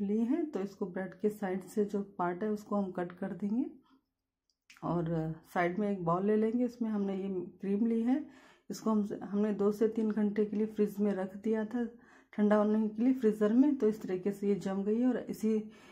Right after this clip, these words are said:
कंडीशनर में हमें इसको चाहिए। तो इसे हम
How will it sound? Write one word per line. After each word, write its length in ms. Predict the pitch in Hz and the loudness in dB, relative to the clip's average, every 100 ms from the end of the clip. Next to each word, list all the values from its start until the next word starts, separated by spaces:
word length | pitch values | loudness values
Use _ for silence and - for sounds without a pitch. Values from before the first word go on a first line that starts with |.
| - _ - - - | -20 _ -20 -20 -4
कंडीशनर 480 | 202 208 208 214 208 | 0 2 2 0 2
में 140 | 214 | 2
हमें 260 | 214 208 208 | 2 2 2
इसको 260 | 208 - 202 | 0 -2 -4
चाहिए। 460 | 208 196 196 262 294 - - _ _ _ _ _ _ _ _ _ _ _ _ _ _ _ _ _ _ _ _ _ | -2 -4 0 0 0 -10 -20 _ _ _ _ _ _ _ _ _ _ _ _ _ _ _ _ _ _ _ _ _
तो 60 | 170 | -4
इसे 300 | 180 180 214 | -4 -2 -2
हम 140 | 196 | -2